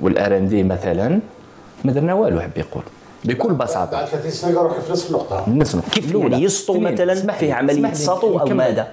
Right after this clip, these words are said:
Speaker 1: ماشي سطو، خليني نكمل برك من فضلك، تفضل. آه، أنت تقول كاين إطارات كفءة في ال-، في الأفلان، تقول أنها إحنا كنا ضد هذه الأمور باش نتخباو. آه، واش راهي سيا-، السياسة جرأة أولًا.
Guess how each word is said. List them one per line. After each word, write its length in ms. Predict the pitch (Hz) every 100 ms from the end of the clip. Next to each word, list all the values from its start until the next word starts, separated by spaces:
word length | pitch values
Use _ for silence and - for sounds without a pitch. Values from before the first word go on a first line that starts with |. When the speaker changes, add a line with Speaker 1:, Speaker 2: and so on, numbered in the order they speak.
| -
Speaker 1:
ماشي 200 | 196 220
سطو، 400 | - 104 - 101
خليني 320 | - 156 143
نكمل 280 | 135 135 104
برك 240 | 92 92 101
من 80 |
فضلك، 300 | 92 110 185
تفضل. 200 | 202 131 98 - - - - - -
آه، 220 | 165 -
أنت 160 | 156 208
تقول 260 | 208 185 160
كاين 340 | 170 147 135
إطارات 500 | 143 131 123 135 - -
كفءة 520 | 135 - - 113 127
في 120 | 135 131
ال-، 280 | 120 117
في 80 | 117
الأفلان، 800 | 123 117 120 - 117 117 131 127
تقول 400 | - 123 127 120 - - -
أنها 320 | 113 117 120
إحنا 300 | 113 120 117
كنا 280 | 120 120 117
ضد 220 | 110 110
هذه 160 | 117 110
الأمور 360 | - 107 143
باش 140 | 156 -
نتخباو. 580 | 117 - 98 92 85 117
آه، 100 | 113
واش 260 | 120 127
راهي 240 | 127 165 147
سيا-، 300 | - 139 -
السياسة 460 | - 240 247 247
جرأة 480 | 160 175 294 - 170 - - - - - 95 - - 123
أولًا. 340 | 101 85